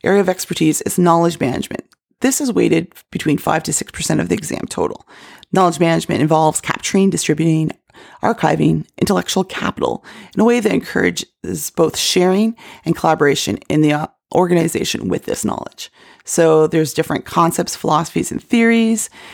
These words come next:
Knowledge management has best practices, mapping techniques, and technologies that might help to encourage informal learning and knowledge sharing.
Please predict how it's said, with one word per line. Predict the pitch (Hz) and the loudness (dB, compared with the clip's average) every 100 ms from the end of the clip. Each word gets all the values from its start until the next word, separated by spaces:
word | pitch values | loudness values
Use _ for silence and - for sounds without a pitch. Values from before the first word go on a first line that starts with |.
| - | -6
Knowledge | 147 147 151 | 2 2 2
management | 156 156 - 156 | 2 2 0 -2
has | 147 147 - | 0 0 0
best | 156 160 - | -2 -2 -6
practices, | - - - - - - - - 170 | -6 -8 -6 -4 2 2 2 -2 -2
mapping | 165 180 175 175 | 0 0 -2 -2
techniques, | 147 170 170 - - - - - - - | -2 2 2 2 -6 -12 -12 -12 -18 -4
and | - - 185 - - | 2 2 2 -4 -8
technologies | - 240 247 262 - | -4 2 2 2 0
that | - | 0
might | 180 165 | 0 0
help | 165 - - | -2 -2 -4
to | - 160 - - - - | -2 0 -2 -8 -6 -2
encourage | 190 - 208 165 160 - - _ | 0 2 4 4 0 -10 -14 _
informal | - 190 180 165 160 156 160 160 - | 0 0 2 2 4 2 2 0 2
learning | 202 208 208 202 - | 2 4 4 0 -2
and | - 160 | -2 0
knowledge | 160 156 - | 2 -2 -4
sharing. | - - - - | -2 0 -2 -6